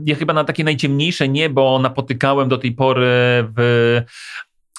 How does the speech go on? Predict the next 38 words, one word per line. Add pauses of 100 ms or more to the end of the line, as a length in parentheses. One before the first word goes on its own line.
(140)
w
rejonach
arktycznych,
właśnie
na
Islandii,
na
takich
lawowych,
e,
równinach,
na
rozlewiskach,
e, (800)
lodowców,
gdzie
jak
gdy
one
topnieją,
to
zalewają
olbrzymią
przestrzeń, (420)
więc
tam
nic
nie
rośnie,
nie
ma
żadnych
zabudowań,
jest
kompletnie
ciemno,
wszędzie
tylko